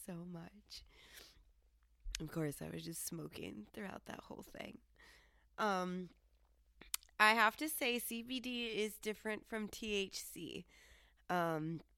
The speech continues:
C B D, if you're getting it at a gas station,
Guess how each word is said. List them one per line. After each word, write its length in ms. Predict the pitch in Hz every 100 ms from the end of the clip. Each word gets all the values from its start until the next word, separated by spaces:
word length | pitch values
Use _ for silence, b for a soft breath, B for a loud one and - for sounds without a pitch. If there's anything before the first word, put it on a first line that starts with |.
| _ _ _ - - - -
C 340 | - - 214
B 240 | 214 240 226
D, 540 | 208 202 202 208 214 - _ _
if 140 | 180 -
you're 100 | 185
getting 240 | 233 247
it 80 | 233
at 160 | 226 202
a 40 |
gas 280 | 180 165 175
station, 640 | - 175 - 180 175 -